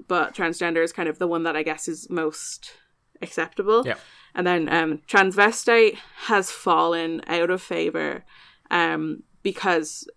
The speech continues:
Speaker 1: uh, apparently, so transvestism was seen as a medical disorder, um, and crossdresser would be more what's accepted now.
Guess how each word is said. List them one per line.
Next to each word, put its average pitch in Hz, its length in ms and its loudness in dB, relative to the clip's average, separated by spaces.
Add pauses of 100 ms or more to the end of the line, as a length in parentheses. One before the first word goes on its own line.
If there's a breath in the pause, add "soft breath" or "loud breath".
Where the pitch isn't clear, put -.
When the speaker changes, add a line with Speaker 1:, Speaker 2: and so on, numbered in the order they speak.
(180)
Speaker 1:
uh, 180 160 2
apparently, 165 600 -2
so 165 380 -2 (260)
transvestism 190 1040 -4
was 170 180 -2
seen 170 280 -4
as 160 160 -8
a 165 60 -4
medical 160 380 -4
disorder, 233 540 0 (420 loud breath)
um, 165 320 -2
and 165 160 -6
crossdresser 202 880 0
would 202 220 -6
be 208 140 -10
more 196 260 -4
what's 196 240 -6
accepted 202 460 -4
now. 202 420 -4